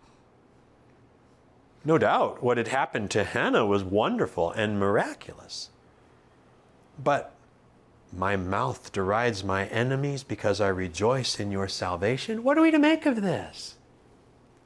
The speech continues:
Or the language of the rest of the hymn, for that matter. Once again, the key, I think, lies in the fact that for Hannah, there's more going on than just the birth of a son.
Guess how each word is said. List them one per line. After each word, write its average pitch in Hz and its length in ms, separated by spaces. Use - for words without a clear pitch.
Or 165 200
the 196 120
language 202 420
of 208 120
the 202 80
rest 226 260
of 247 80
the 156 100
hymn, 123 280
for 110 100
that 107 220
matter. 92 340
Once 214 300
again, 240 320
the 202 80
key, 214 640
I 247 260
think, 175 360
lies 202 440
in 180 120
the 151 80
fact 208 380
that 170 120
for 151 160
Hannah, 220 480
there's 156 240
more 220 380
going 202 380
on 131 300
than 123 160
just 147 340
the 135 60
birth 135 340
of 104 100
a 104 60
son. 165 540